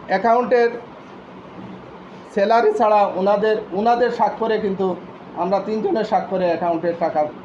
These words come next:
উঠানো হয়। প্রয়োজন হলে সেটা রেজুলেশন ক্রমে, রেজুলেশন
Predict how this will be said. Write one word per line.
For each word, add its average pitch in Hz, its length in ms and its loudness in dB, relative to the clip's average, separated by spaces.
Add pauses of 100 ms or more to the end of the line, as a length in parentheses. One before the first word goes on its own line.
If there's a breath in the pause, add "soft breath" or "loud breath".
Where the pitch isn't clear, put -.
(260)
উঠানো 165 340 2
হয়। 143 240 0
প্রয়োজন 208 440 2
হলে 208 160 2 (100)
সেটা 190 200 2 (120)
রেজুলেশন 220 520 2
ক্রমে, 147 240 -2 (1300)
রেজুলেশন 233 500 2